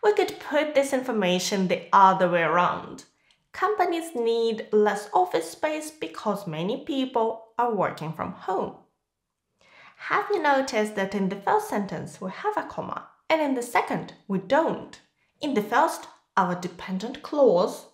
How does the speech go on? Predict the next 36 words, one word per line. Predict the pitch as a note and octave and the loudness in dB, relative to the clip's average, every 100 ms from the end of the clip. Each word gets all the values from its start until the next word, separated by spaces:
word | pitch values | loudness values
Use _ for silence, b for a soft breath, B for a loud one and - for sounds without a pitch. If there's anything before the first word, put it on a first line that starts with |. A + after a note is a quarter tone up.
| - | -10
with | E3 - | -8 -8
because | - - - E3 - - - _ - | -18 -16 -10 -10 -10 -14 -20 _ -16
comes | - - - | -16 -16 -2
first, | E4 - - - - _ _ _ | 0 0 -4 -16 -18 _ _ _
so | - G3 F3 | -6 -2 0
we | D#3+ | 0
must | C#3+ - - | -4 -6 -8
separate | - B3+ F4 C#4 A3+ A3 | -2 0 4 4 2 0
it | G#3+ G#3+ | -4 -4
from | - F3 | -4 -2
the | D3+ | -4
main | D3+ E3 G#3 A3 | -4 -4 -4 -8
clause | - D#3+ D3 E3+ - - | -6 -2 0 -2 -6 -8
with | E3+ E3+ | -8 -8
a | |
comma. | - F#3 E3 - _ _ _ _ _ | -10 -8 -8 -12 _ _ _ _ _
In | D#4+ C#4 | -4 -2
the | G#3 | -2
second, | C4 D4 D4+ D4 - - - | 0 0 -2 -4 -12 -14 -2
we | A#3+ | -2
don't | F#3 F3+ E3 E3 | 2 2 2 0
need | D#3+ E3 - | -2 -2 -6
a | |
comma. | - - - - - _ _ _ _ B B B | -10 -12 -12 -14 -18 _ _ _ _ B B B
Well, | G3 G3 - - - C4+ | 4 4 4 -10 -8 -6
it | C4 B3+ - - A#3+ | 0 -2 -2 -10 0
may | C4 E4+ A4+ | 2 2 0
be | E4+ - | -4 -6
easier | - C4 C4 C4+ C4 C4 | -6 -2 0 2 0 0
for | A#3+ | 0
you | G#3 G#3 | 0 -2
to | - A3 | -2 -2
remember | G3+ D#3 D3 D3 D3+ - E3 | 0 0 -4 -4 -4 -4 -6
that | D#3+ - B B B B _ | -6 -8 B B B B _
if | B3+ C#4+ - | -8 -8 -4
because | G#4+ G#4+ - A3+ F#2 | -4 -4 -4 -2 -2